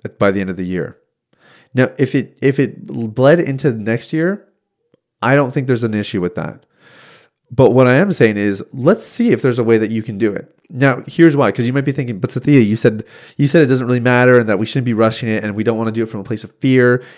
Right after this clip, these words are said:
and we don't wanna do it from self-loathing." Yes, all that stuff is true. We also don't want to negate the power of urgency, right? So we don't wanna take our foot off the gas altogether. We wanna just evaluate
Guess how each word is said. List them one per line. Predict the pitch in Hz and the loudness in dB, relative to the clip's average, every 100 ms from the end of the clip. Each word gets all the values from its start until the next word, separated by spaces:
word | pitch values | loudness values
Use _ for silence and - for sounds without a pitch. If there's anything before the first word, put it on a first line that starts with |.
| _ | _
and | - | -10
we | 101 | -4
don't | 110 | -4
wanna | 110 107 | -4 -4
do | 110 | -4
it | 95 | -6
from | 101 | -8
self-loathing." | 104 104 95 101 98 95 - | -6 -4 -2 -2 -2 -4 -6
Yes, | 104 78 - - | -2 -2 -4 -2
all | 104 113 | 2 4
that | 123 | 2
stuff | - 135 | 0 -4
is | 151 | -4
true. | - 98 120 - _ _ - _ _ | -2 -2 -2 -8 _ _ -20 _ _
We | 123 | 2
also | 135 131 165 | 2 2 0
don't | 147 135 | 0 -2
want | 127 127 120 | -4 -6 -6
to | |
negate | 123 107 110 104 | -8 -2 -2 -2
the | 90 | -8
power | - - 120 104 | -10 -4 -2 0
of | 98 98 | -2 -2
urgency, | 90 98 92 - 82 - _ _ _ _ _ _ _ _ _ _ _ | -4 -4 -6 -10 -12 -12 _ _ _ _ _ _ _ _ _ _ _
right? | 101 110 110 | 0 0 0
So | 131 | -2
we | 123 | 2
don't | 143 | 2
wanna | 180 | 2
take | 170 196 | 0 0
our | 165 | 0
foot | - 151 | 2 2
off | 143 | 2
the | 139 | 0
gas | 127 120 | -2 -2
altogether. | - - 117 107 110 101 90 117 - _ _ | -6 -4 -4 0 0 0 -2 -6 -16 _ _
We | 113 | 0
wanna | 117 | 2
just | 113 120 | 0 -4
evaluate | 104 135 175 110 101 101 | 0 2 4 2 2 -2